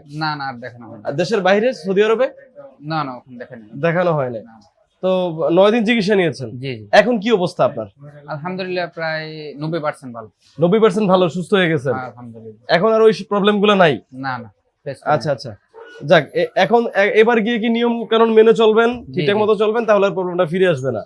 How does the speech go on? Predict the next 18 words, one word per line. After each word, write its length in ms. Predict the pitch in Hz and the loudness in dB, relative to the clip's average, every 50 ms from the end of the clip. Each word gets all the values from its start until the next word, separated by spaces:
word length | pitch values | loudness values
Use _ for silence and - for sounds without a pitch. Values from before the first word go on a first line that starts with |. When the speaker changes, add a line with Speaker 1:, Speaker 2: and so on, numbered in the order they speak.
| _ - | _ -16
Speaker 1:
ইনশাআল্লাহ। 520 | 139 139 - - 135 120 117 113 113 110 _ _ _ _ _ 143 | -18 -16 -14 -10 -10 -10 -10 -12 -16 -20 _ _ _ _ _ -6
Speaker 2:
যাক, 160 | 143 160 151 | -2 -2 0
আপনাকে 280 | 156 151 147 180 180 180 | 0 0 0 0 -2 0
অসংখ্য 360 | 185 180 180 202 196 202 202 | -2 -2 -2 -2 -2 0 0
ধন্যবাদ, 320 | 196 202 208 208 214 202 | 0 0 0 0 -2 -2
স্যার। 260 | 202 233 233 233 - | -2 -2 -2 -2 0
আপনি 240 | 160 170 170 170 214 | 0 0 0 0 0
যে 80 | 196 220 | -2 -2
এখানে 220 | 202 214 220 220 | 0 0 0 0
চিকিৎসা 360 | 185 214 202 214 202 170 226 | 0 -2 -2 -4 -4 -2 -2
নিয়েছেন, 440 | 214 202 202 208 185 - 175 156 151 - _ _ _ _ _ _ _ _ _ _ | 0 2 2 2 2 0 -4 -8 -8 -10 _ _ _ _ _ _ _ _ _ _
এখানকার, 520 | - 185 170 208 226 214 202 214 226 226 214 | -6 -4 -2 0 0 0 0 0 0 0 0
আহ, 580 | 196 202 - 180 180 175 170 165 160 156 156 151 - | -2 -2 -4 -2 -2 0 0 2 0 0 0 -4 -8
চিকিৎসার 460 | - 202 220 196 - 247 220 208 190 | -8 -8 -8 -6 -4 -2 -2 -2 -4
সেবার 280 | 165 190 - 214 214 | -4 -2 0 0 0
মান 180 | 214 220 214 202 | 0 0 -2 -4
কতটুকু 320 | 202 196 220 202 214 190 | -4 -6 -6 -4 -4 -2
উন্নত? 320 | 190 180 160 127 101 95 | -2 -2 -2 -4 -6 -10